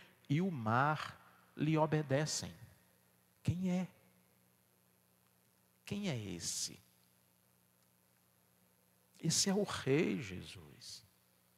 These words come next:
Eu espero que alguns de vocês tenham a oportunidade de ler A Espera do Rei, porque toda essa história aparece ali.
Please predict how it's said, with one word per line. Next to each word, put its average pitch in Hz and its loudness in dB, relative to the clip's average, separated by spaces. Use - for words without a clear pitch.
Eu 104 -6
espero 131 0
que - -6
alguns 117 -2
de 113 -8
vocês 113 -2
tenham 123 -6
a - -4
oportunidade 110 -2
de 107 -6
ler 101 -2
A 107 2
Espera 98 4
do 101 -2
Rei, 87 -4
porque - -6
toda - -2
essa - -4
história 110 -2
aparece 98 -8
ali. 82 -12